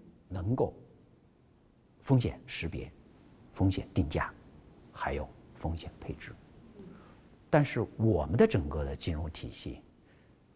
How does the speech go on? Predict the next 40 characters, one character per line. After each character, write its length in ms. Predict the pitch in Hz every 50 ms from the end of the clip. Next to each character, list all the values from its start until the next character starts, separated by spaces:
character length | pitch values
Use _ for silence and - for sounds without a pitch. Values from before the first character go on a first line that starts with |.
| - _
在 280 | - 165 - 73 - - - -
应 180 | - 143 139 117
对 160 | 101 92 85
风 220 | - - 127 131
险 180 | 135 - 92 -
方 200 | - - - 69
面 160 | 73 76 - - - _ _ _ _ _ - - - - _ _ _ _ _ _ _ _ _ _
很 140 | - 107 107
弱， 200 | 113 156 220 - - - - - - - - - - - - - -
很 180 | - 151 143
弱， 160 | 160 240 285
体 160 | - - - 113
现 160 | 110 180 208
在 60 | 202
很 180 | - - - -
多 120 | 76 92
方 160 | - 123 127
面。 180 | 147 139 - 147
一 80 | 160
方 160 | 160 180 190 208
面， 140 | 208 147
比 100 | 95 90
如 100 | 87 92
说 140 | 98 123 120
我 80 | 120 101
们 160 | 90 101 98
银 100 | 113 139
行 140 | 139 151 160
体 140 | - 95 85
系 120 | - 120
为 140 | 107 123 156
主， 160 | 151 - - - -
对 100 | 117 113
吧？ 140 | 120 - - - - - - - - - - _ -
银 200 | - 98 135 156
行 200 | - - 113 143
就 120 | 143 160
稳 200 | 139 95 73 78
健 220 | 85 - 156 135 117
嘛， 220 | 98 80 71